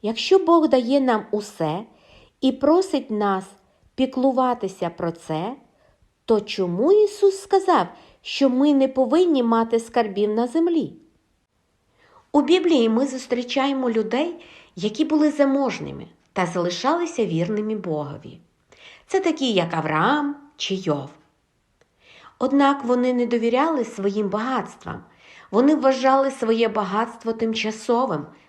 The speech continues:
запозиченим, мінливим. Йова один двадцять один.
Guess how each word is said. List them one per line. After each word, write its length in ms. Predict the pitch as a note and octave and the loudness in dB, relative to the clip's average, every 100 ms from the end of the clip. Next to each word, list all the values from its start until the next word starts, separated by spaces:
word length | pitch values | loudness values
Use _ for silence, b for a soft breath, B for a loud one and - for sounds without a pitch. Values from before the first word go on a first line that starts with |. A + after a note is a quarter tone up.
| B | B
запозиченим, 1120 | F3 G3 F#3+ F#3 E3+ E3+ A#3+ - D#3 C#3+ - - _ _ | -2 0 2 0 0 -2 -2 -4 -6 -8 -12 -20 _ _
мінливим. 720 | A3 B3+ G#3 E3 D3 C#3 C3+ - _ _ _ _ _ _ | -2 0 0 0 -2 -4 -12 -16 _ _ _ _ _ _
Йова 540 | E3+ F3 A3 B3 A#3+ B B B | -2 0 0 -2 -10 B B B
один 340 | A#3+ A#3 E4+ D4 | -4 2 2 2
двадцять 440 | E3+ F3 G#3 - F#3 | 0 -2 -4 -8 -8
один. 440 | E3+ D3 D3+ | -4 -4 -4